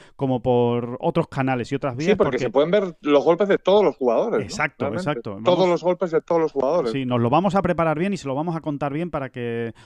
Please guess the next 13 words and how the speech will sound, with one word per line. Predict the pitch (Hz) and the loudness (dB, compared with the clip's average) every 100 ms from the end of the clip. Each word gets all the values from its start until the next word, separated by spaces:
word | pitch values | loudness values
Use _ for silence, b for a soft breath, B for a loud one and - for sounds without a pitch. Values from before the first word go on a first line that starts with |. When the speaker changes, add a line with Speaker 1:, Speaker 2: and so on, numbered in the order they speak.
| b | b
Speaker 1:
ustedes | 117 - 151 143 | -12 -2 0 0
lleguen | 147 143 | 0 -2
ahí | 139 139 | -4 -6
con | 131 | -8
toda | 123 131 127 | -6 -4 -4
la | 127 123 120 | -4 -4 -4
información | 120 - 113 104 135 156 165 | -6 -8 -12 -10 -4 -2 -2
y, | 135 117 110 | -2 -4 -4
y | 117 117 | -6 -8
no | 123 | -6
se | 127 | -4
pierdan | 135 135 127 117 | -4 -2 -2 -2
nada | 120 | -4